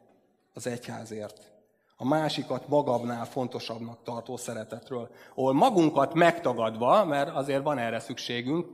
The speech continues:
ugye Jézus maga a, mondja az ő követésről, hogy aki őt akarja követni, az tagadja meg magát, és úgy kövessen bennünket. Nem az önmegvalósításról, hogy mit adhat nekem a másik.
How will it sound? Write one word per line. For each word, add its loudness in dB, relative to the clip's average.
ugye -4
Jézus -4
maga 0
a, 0
mondja -2
az -2
ő -2
követésről, 0
hogy 0
aki 0
őt 2
akarja 0
követni, 0
az -6
tagadja 4
meg 2
magát, 8
és -4
úgy -2
kövessen -4
bennünket. -2
Nem 4
az 6
önmegvalósításról, 2
hogy 4
mit 4
adhat 4
nekem 0
a 4
másik. -2